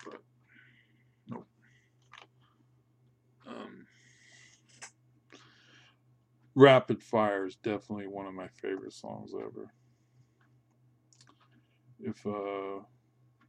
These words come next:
if you have, uh, if you have, if you have YouTube, I think V H one has a, uh, a video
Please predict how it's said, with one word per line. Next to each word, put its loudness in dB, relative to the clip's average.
if 0
you 12
have, 6
uh, 0
if -4
you 8
have, 6
if -14
you 6
have 8
YouTube, 0
I -14
think 4
V 10
H 8
one -2
has -10
a, -2
uh, -10
a -2
video 4